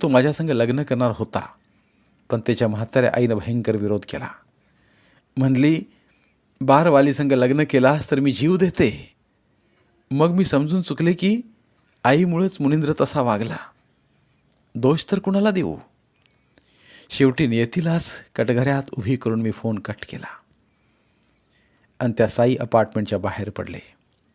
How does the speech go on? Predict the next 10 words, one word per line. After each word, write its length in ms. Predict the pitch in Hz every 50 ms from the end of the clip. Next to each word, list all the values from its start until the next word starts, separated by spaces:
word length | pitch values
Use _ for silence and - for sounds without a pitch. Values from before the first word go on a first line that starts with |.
| _ _ _ _ _ _ _ _ _ _ _ _ _ _ _ _ _ _ _ _
कुठं 260 | - 117 107 - 120
जावं, 340 | 127 110 113 107 107 107 92 - - _ _ _ _ - _ _
काय 220 | - 120 120 135
करावं 340 | 131 - 123 120 123 127 127
काहीच 420 | 123 - - 110 117 143 - - -
कळत 360 | - 117 123 127 - - -
नव्हतं. 240 | 165 - _ - - - _ _ _ _ _ _ _ _ - - - - - _ _
नुसतं 280 | 127 127 - - - 135
भटकत 380 | 120 92 120 127 - - 160 147
फिरायचं, 520 | - - 151 143 156 160 156 - - 113